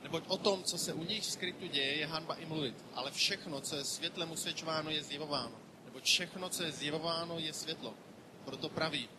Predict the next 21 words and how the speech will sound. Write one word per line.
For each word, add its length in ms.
„Probuď 280
se 140
ty, 220
kdo 180
spíš, 440
a 60
vstaň 260
z 60
mrtvých, 400
a 80
zazáří 460
ti 120
Kristus.“ 480
Bejte 220
tedy 180
pečlivě 440
na 100
to, 120
jak 180
žijete. 400
Ne, 220